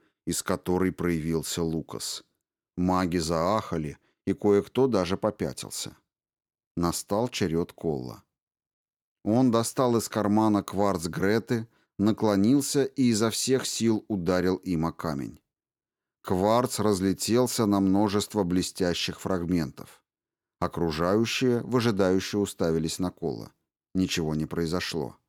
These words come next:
«Это сработает!» прошипел Джаспер в ухо Колла. «Эгегей!» произнёс кто-то со скукой в голосе. Все повернулись и увидели Грету,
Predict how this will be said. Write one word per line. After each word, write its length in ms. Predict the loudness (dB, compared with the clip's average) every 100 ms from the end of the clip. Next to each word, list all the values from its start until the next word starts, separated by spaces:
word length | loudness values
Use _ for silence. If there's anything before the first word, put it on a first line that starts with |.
| _ _ _ _ _ _ _ -4
«Это 280 | -2 -4
сработает!» 920 | -6 -6 -6 -2 0 0 -4 -6 -8 -18 _ _
прошипел 640 | -4 -2 -4 -4 -2 -2
Джаспер 580 | -2 -2 -2 -2 0 0
в 120 | 2
ухо 240 | -2 -2 -8
Колла. 540 | -4 -4 -4 -6 -12 _ _ _ _ _ _ -16
«Эгегей!» 1400 | -10 -8 -6 -6 -6 -8 -6 -6 -6 -8 -12 -16 -20 _ _ _
произнёс 760 | 0 2 2 2 2 4 2 -2
кто-то 440 | -2 2 2 0
со 160 | -2 -2
скукой 440 | -4 -6 -2 -2
в 60 | 0
голосе. 540 | 2 2 0 -4 -8 -12 _ _ _ _ _ -10
Все 240 | 0 0
повернулись 800 | 2 2 2 4 4 4 2 0
и 100 | 2
увидели 560 | 4 4 4 2 2 2
Грету, 560 | 2 2 2 0 -8